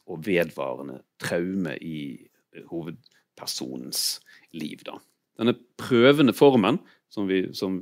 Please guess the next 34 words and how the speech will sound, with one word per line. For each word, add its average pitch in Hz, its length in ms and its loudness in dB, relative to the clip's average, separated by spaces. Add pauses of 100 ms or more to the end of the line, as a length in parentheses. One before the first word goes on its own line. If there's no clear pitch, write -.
som 95 240 -8
vi 87 320 -6
møter 98 280 -6
her, 101 100 4
da, 127 80 4
peker 107 340 2
også 87 260 0
i - 120 -6
retning 76 360 -10
av - 180 -12 (120)
dette. - 240 -16
Liksom 98 240 -4
som 107 160 0
om 92 80 -2
fortelleren 101 500 2 (640)
plutselig 135 280 4
ombestemmer 123 560 8
seg. - 180 -10
Først - 420 0
forteller 90 300 2
vi 82 100 -4
dette 85 200 -6
som 80 160 -4
en 78 80 -6
førstepersonsfortelling, 113 920 2
og 104 80 -2
så - 140 -6 (160)
prøver 82 220 -6
vi - 100 -18
på 85 80 -8
nytt - 360 -2
med 85 120 -6
nye 104 160 2
navn, 113 540 2